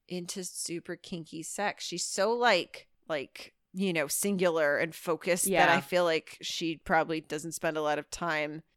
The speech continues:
Speaker 1: thinking about the indulging her lusts. Um, <laughs>
Speaker 2: Yeah.
Speaker 1: I think you're right about fucking Tris, though. I'll say that. I think you're right about that.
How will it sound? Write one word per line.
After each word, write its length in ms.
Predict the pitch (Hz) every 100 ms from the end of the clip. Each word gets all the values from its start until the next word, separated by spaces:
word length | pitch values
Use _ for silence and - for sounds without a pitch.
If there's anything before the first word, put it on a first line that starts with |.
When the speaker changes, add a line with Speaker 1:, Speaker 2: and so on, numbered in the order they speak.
| _
Speaker 1:
thinking 340 | 185 175 160 165
about 380 | 156 151 -
the 80 | 170 - _ -
indulging 560 | 180 175 151 165 165 156
her 340 | 160 151 156 - _ 165
lusts. 560 | 156 139 - - - - - 202 -
Um, 260 | 220 277
<laughs> 140 | - -
Speaker 2:
Yeah. 300 | - 160 156 - - - 214
Speaker 1:
I 100 | 240
think 240 | - 370 -
you're 160 | 453 269
right 300 | 196 190 196
about 400 | 190 165 156 156
fucking 480 | - 165 151 151 147
Tris, 420 | - 127 110 - -
though. 240 | - - -
I'll 100 | 156
say 300 | 160 - 175 175
that. 460 | 120 101 - - - - _ _ 175
I 80 |
think 280 | 190 196 190
you're 120 | 269
right 260 | 214 135 139
about 320 | 175 214 240
that. 540 | 294 339 403 - -